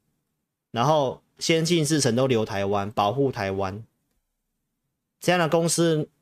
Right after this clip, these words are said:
你要给他好好啊个疼惜，你知道不？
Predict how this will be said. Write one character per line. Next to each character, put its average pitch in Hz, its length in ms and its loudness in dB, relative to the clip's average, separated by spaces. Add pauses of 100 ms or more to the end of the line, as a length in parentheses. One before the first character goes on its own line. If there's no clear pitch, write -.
(600)
你 131 260 0
要 165 220 2
给 117 180 0
他 135 220 0
好 143 200 0
好 143 80 2
啊 135 140 2
个 117 100 0
疼 110 320 -2
惜， 95 220 -6
你 95 140 -4
知 101 60 -6
道 90 140 -6
不？ 87 160 -12